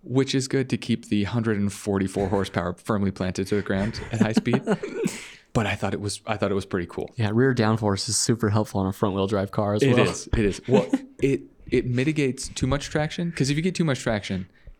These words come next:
Speaker 1: it'll rip the front axle right off.
Speaker 2: <laughs>
Speaker 1: The front axles, it'll, it'll destroy it. So it's good. So that, that was one, that was another one that I considered because I just don't, I don't know.
Speaker 2: Okay.
Speaker 1: I don't love it now.
Speaker 2: So I have one more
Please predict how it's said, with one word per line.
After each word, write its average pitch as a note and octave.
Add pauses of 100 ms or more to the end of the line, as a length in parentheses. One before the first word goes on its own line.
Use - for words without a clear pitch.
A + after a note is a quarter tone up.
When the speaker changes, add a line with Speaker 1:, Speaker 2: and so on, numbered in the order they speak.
(400)
Speaker 1:
it'll B2+
rip G#2
the -
front G2
axle F2
right E2
off. A#1
Speaker 2:
<laughs> - (460)
Speaker 1:
The A2+
front G#2
axles, F2
it'll, G2
it'll G2
destroy -
it. -
So G2+
it's F#2+
good. - (840)
So C3
that, B2
that B2
was C3+
one, G#2+
that A2
was A#2+
another G#2
one F#2+
that G2
I F#2
considered F2+ (520)
because -
I B2
just A#2+
don't, A2 (720)
I -
don't -
know. -
Speaker 2:
Okay. G2+ (100)
Speaker 1:
I -
don't -
love -
it -
now. -
Speaker 2:
So -
I B2+
have D3
one A2+
more A2+